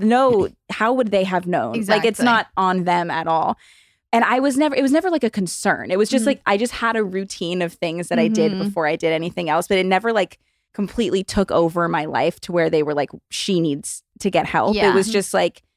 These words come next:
Speaker 1: "Okay, she's gonna take a couple extra minutes because she's gotta smile at herself in the mirror and do, like, these weird things."
Speaker 2: Yeah, yeah.
Speaker 1: So I think it's a ve-, I think it's very mild.
Speaker 2: Mm. My sister has O C D.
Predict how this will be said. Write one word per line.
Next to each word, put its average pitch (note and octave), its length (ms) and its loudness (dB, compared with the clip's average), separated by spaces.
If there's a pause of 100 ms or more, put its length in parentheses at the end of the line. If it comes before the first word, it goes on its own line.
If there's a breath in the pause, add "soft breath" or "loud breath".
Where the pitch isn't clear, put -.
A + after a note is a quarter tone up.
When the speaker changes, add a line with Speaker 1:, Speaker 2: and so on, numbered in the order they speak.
(260)
Speaker 1:
"Okay, C4+ 220 2
she's A3+ 220 -2
gonna G3 180 2
take - 240 -4
a D#3+ 200 0 (180)
couple F3 240 0
extra D#3+ 280 -2
minutes D3+ 300 -4
because E3 240 -4
she's D#3+ 180 -10
gotta D#3 200 0
smile E3+ 340 0
at E3 80 0
herself D#3+ 340 -2
in E3 60 -2
the E3+ 60 -4
mirror D#3+ 380 -2
and D3+ 180 -2
do, D#3 200 0
like, D#3 240 0
these E3+ 220 -6
weird E3 240 -2
things." G3+ 160 0
Speaker 2:
Yeah, E3 220 2
yeah. C#3+ 240 -8 (440)
Speaker 1:
So C#4+ 140 2
I C4 160 4
think C#4+ 120 0
it's F4+ 100 -2
a D4 40 0
ve-, A3+ 240 2
I G#3+ 40 2
think B3 100 2
it's G#3+ 100 0
very F#3 200 0
mild. C#3+ 500 -2
Speaker 2:
Mm. F#3 380 -8 (240)
My A3 100 -2
sister G#3+ 300 -4
has F3+ 120 -4
O - 120 -8
C - 140 -14
D. - 180 -8